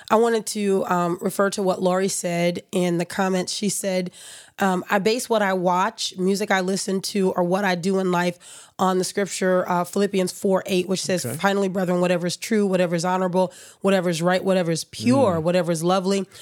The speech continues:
Speaker 1: whatever is of good repute, if there is any excellence, and if anything is worthy of pl-, of praise, dwell on these things.'"
Speaker 2: Amen.
Speaker 1: L-, let me say something about that,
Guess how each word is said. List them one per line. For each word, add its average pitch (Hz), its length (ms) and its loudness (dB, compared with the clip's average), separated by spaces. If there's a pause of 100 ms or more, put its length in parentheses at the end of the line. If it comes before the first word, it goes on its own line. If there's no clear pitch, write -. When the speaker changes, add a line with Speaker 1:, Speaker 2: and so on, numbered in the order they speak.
(200)
Speaker 1:
whatever 196 340 4
is 185 140 0
of 165 160 -2
good 185 160 2
repute, 185 420 2
if 196 160 0
there 180 160 4
is 175 220 0
any 202 420 0
excellence, 190 640 -2 (300)
and 190 100 4
if 185 140 4
anything 208 340 2
is 175 140 0
worthy 180 260 2
of 175 240 -4
pl-, 214 320 0
of 185 180 -2
praise, 185 380 0
dwell 196 500 2
on 180 280 0
these 180 260 0
things.'" 175 320 -2 (160)
Speaker 2:
Amen. 104 320 -10
Speaker 1:
L-, 120 160 -6
let 277 140 4
me 359 80 2
say 262 160 -4
something 226 280 -4
about 185 300 0
that, 170 320 -2